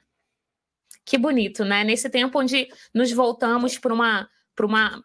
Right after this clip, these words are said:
meditação mais penitencial, de olharmos as nossas fragilidades, é quando a igreja nos propõe um momento de, já que reconhecendo que é ruim em nós e que precisa de conversão,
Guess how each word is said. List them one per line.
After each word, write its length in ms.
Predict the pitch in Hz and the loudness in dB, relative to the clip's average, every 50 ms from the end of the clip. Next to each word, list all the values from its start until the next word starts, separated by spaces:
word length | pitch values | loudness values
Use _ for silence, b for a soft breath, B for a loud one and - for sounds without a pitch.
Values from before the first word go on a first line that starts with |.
| _ | _
meditação 600 | - 202 208 220 214 - 226 214 214 - 247 220 | -2 0 0 0 0 0 0 0 0 0 -2 0
mais 220 | 220 214 220 220 - | 0 0 0 -2 -2
penitencial, 1000 | - - 233 214 214 214 220 202 208 - - - 220 185 160 170 185 190 190 | -2 0 0 0 0 0 0 -2 -2 -2 -2 -2 -2 0 0 2 2 2 0
de 120 | 196 196 233 | 0 0 0
olharmos 580 | 226 220 220 208 208 233 269 285 294 294 240 | 0 0 2 2 2 2 2 0 0 -2 -2
as 160 | 254 233 226 233 | -2 -2 0 0
nossas 320 | 220 226 226 - 233 - | 0 0 0 -2 -4 -4
fragilidades, 1040 | - - 226 214 220 220 220 220 208 208 180 190 185 190 196 208 202 220 220 - - - B B B B B B | -2 0 0 0 0 0 -2 -2 -2 0 0 0 0 0 0 -2 -4 -8 -8 -10 -12 -14 B B B B B B
é 100 | B 214 | B 0
quando 200 | 214 311 285 269 | 2 2 2 2
a 60 | 294 294 | 2 2
igreja 360 | 233 262 254 247 - 330 349 | 2 2 2 2 2 0 -2
nos 200 | 294 302 277 - | -4 -4 -6 -4
propõe 440 | - 294 277 269 277 285 269 277 294 | -2 0 0 0 2 0 0 0 0
um 80 | 311 | 0
momento 420 | 302 277 254 247 254 277 285 320 262 | 0 2 2 2 2 2 0 -2 -2
de, 300 | 220 240 220 190 - - B B B B | -2 -2 -2 -4 -6 -10 B B B B
já 220 | 196 190 254 311 | 0 2 2 2
que 140 | - - 339 | 2 0 -2
reconhecendo 840 | 349 320 320 - 320 269 262 262 269 - - 285 277 311 269 349 | -2 -2 0 0 0 0 2 0 0 0 0 0 0 0 -2 -4
que 320 | - - 311 294 277 277 _ | -4 -2 -2 -2 -2 -2 _
é 140 | - 254 262 | 0 0 2
ruim 300 | 254 247 233 226 240 302 | 2 2 2 2 2 2
em 140 | 453 480 453 | 2 2 2
nós 360 | 359 247 233 214 202 202 196 | 2 2 2 0 0 -2 -4
e 100 | 214 208 | -6 -6
que 100 | 208 - | -6 -4
precisa 360 | - 220 214 214 247 254 254 | -2 -2 -2 -2 -4 -6 -6
de 120 | 269 - - | -6 -4 -2
conversão, 680 | 285 269 247 226 240 233 - - 254 254 269 294 285 | -2 0 0 0 -2 -2 -2 0 0 0 0 -2 -4